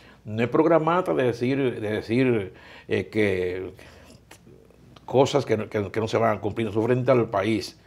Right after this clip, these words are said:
Mire, nosotros, en términos de la inmigración, nosotros pensamos esto, esto y esto, y este, y este es el plan que vamos a ejecutar. En términos de, de, de la falta de transparencia y de la corrupción, nosotros para combatir este flagelo vamos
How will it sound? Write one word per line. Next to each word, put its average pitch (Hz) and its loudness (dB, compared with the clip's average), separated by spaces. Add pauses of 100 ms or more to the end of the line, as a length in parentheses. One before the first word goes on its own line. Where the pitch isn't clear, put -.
(220)
Mire, 107 4 (720)
nosotros, 107 4 (360)
en 104 -2
términos 143 4 (360)
de 110 4
la 117 8
inmigración, 117 2 (100)
nosotros 107 2
pensamos 98 -2 (100)
esto, 101 -2
esto 98 -6
y 90 0
esto, 85 -6
y 90 -6
este, 95 -6
y 95 -4
este 110 0
es 110 6
el 101 2
plan 113 6
que 104 0
vamos 107 4
a 107 4
ejecutar. 87 -4 (440)
En 104 -2
términos 147 4
de, 110 2 (320)
de, 92 -4
de 98 -4
la 95 -4
falta 143 8
de 135 8
transparencia 127 4
y - 4
de - 4
la 117 4
corrupción, 123 6
nosotros 110 0
para 101 0
combatir 104 4
este 127 2
flagelo 107 2
vamos 107 2